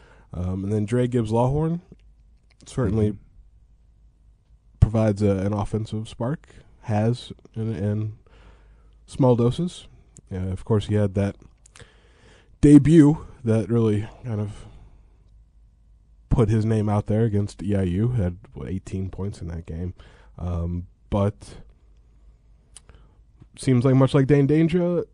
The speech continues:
Speaker 1: Dre Gibbs Lawhorn's playing time will strictly be, you know, kind of allocated by how well he defends. And Brad Underwood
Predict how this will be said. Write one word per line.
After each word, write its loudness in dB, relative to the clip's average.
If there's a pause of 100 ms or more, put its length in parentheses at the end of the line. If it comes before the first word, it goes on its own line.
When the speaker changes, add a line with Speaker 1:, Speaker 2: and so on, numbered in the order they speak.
(360)
Speaker 1:
Dre -2
Gibbs 0
Lawhorn's 0
playing -2
time -2
will -2 (220)
strictly -6
be, -2 (1200)
you -6
know, -4
kind -2
of -10
allocated 0 (720)
by -2
how 0
well -2
he -6 (200)
defends. -16 (1080)
And -4
Brad -4
Underwood -2